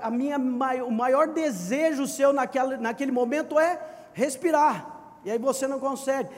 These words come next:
Então veja, há coisas que você já se familiarizou e você nem mais fica contente com elas, mas vou te dizer, são imprescindíveis e te trazem alegria todos os dias. Beber água quando você tá com sede,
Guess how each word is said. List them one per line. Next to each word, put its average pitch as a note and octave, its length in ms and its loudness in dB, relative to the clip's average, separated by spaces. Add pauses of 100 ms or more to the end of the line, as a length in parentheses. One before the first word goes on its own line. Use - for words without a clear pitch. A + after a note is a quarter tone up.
(120)
Então D4 280 0
veja, C#4 320 2 (300)
há B3+ 140 -2
coisas D#4 560 0
que E4 100 -4
você C#4+ 380 -2
já C#4+ 160 -2
se C#4+ 120 -8
familiarizou C4+ 960 2 (160)
e F#3+ 60 -2
você G#3+ 480 -2
nem E4 400 -2
mais C#4+ 380 -4
fica C#4+ 260 -4
contente C4+ 560 -4
com C4+ 180 -2
elas, F#3+ 280 0 (180)
mas D#3+ 420 -4 (460)
vou E3+ 140 -2
te F#3 120 -10
dizer, D3 560 -4 (120)
são - 320 -2
imprescindíveis E3 800 -2
e E3+ 60 -4
te E3 160 -8
trazem E3+ 360 -2
alegria F3 440 0
todos G#3+ 340 -4
os G#3 180 -6
dias. G3 600 -4 (420)
Beber G#3+ 400 2
água A3 360 2
quando G#3+ 180 -2
você G#3+ 140 -4
tá A3 160 -2
com G#3+ 180 -8
sede, G3+ 720 -4